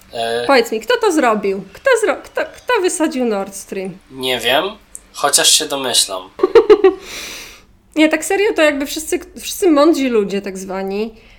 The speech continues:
Speaker 2: mówią, że to Ros-, Ruscy sobie wysadzili, ale mnie to trochę jakby... w sensie, ja rozumiem, że oni są debilami, ale nie wiem, czy aż takimi.
Speaker 1: Ja,
Speaker 2: W
Speaker 1: ja,
Speaker 2: sensie
Speaker 1: ja w ogóle myślę, że, y,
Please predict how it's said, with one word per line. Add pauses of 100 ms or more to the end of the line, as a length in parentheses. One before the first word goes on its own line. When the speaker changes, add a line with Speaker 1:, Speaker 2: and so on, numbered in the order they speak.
(100)
Speaker 2:
mówią,
że
to
Ros-, (100)
Ruscy
sobie
wysadzili,
ale
mnie
to
trochę
jakby... (680)
w
sensie,
ja
rozumiem,
że
oni
są
debilami,
ale
nie (160)
wiem,
czy
aż
takimi. (280)
Speaker 1:
Ja,
Speaker 2:
W
Speaker 1:
ja,
Speaker 2:
sensie
Speaker 1:
ja
w
ogóle
myślę,
że, (420)
y,